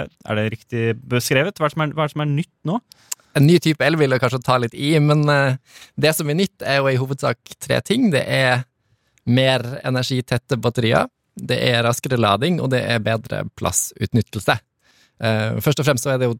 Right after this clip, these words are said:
Speaker 2: tre biler i år som representerer, eller som er, symboliserer denne utviklingen ganske tydelig. Det er B M W I X tre, som vi testet forrige uke. Det er to biler som kommer senere i år. Det er Volvo E X seksti og Mercedes-Benz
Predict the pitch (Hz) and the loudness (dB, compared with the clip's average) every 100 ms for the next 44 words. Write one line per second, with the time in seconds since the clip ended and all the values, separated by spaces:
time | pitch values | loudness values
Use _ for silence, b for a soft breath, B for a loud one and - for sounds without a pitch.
0 | - 147 147 120 127 120 110 113 120 117 | -2 2 2 2 0 0 2 2 0 0
1 | 117 120 110 117 123 120 113 110 110 107 | 0 0 -2 -2 -2 0 2 2 2 0
2 | 113 117 117 107 - 131 131 117 143 120 | -2 0 0 2 2 4 4 4 4 2
3 | 117 120 120 110 131 123 131 123 120 117 | -2 -6 -4 -4 -4 -10 -10 -6 -4 -2
4 | 117 - 117 113 156 123 113 117 117 123 | -2 0 -2 2 2 2 2 0 0 0
5 | 117 120 117 107 - 151 180 135 123 120 | 0 -2 -2 -4 0 0 0 -2 -2 -2
6 | 117 113 127 123 113 110 202 - B B | -2 0 2 2 0 0 -2 -2 B B
7 | B B B B 120 - 117 117 120 - | B B B B -2 0 2 2 0 -2
8 | 131 127 104 107 120 117 117 110 120 123 | 2 2 0 0 0 2 2 2 2 2
9 | 120 113 113 107 113 107 101 - 107 - | 2 2 0 0 -2 -2 -2 -2 -4 -2
10 | 143 127 117 113 120 110 113 110 - | -2 2 2 2 0 -4 -2 -2 -4